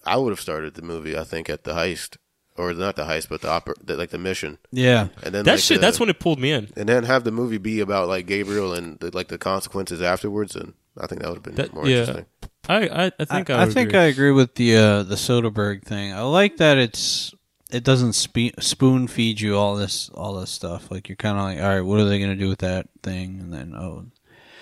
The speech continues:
Speaker 2: I enjoyed that about it, 'cause this could have very well been a movie for mouth breathers.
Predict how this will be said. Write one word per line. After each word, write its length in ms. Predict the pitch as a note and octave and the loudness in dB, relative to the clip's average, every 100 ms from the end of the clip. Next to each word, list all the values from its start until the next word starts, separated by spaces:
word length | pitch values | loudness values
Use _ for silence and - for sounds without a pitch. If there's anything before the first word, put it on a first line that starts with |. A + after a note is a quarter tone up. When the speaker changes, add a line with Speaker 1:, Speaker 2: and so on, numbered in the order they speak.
| - - - | -20 -8 0
Speaker 2:
I 80 | B2+ | 2
enjoyed 400 | D3 D#3+ F3 A#2 | 4 6 8 6
that 220 | A#2 B2+ | 4 4
about 260 | C3 C3 | 4 4
it, 260 | C3+ - - | 4 -2 -8
'cause 200 | - A2+ | -6 -4
this 260 | C3+ - - | -2 -4 -6
could 220 | - D3 C3 | -2 2 2
have 100 | A2+ | 0
very 300 | A#2 A#2+ A2+ | -2 0 2
well 180 | A2+ | 0
been 260 | G2+ G#2 G#2+ | 0 0 2
a 60 | G#2+ | 2
movie 380 | G#2+ G#2+ G#2+ | 2 2 2
for 160 | G#2+ - | -4 -6
mouth 360 | G#2+ G#2+ A2 - | -6 -4 -4 -4
breathers. 520 | G#2+ A2 G#2+ - | -4 -4 -6 -10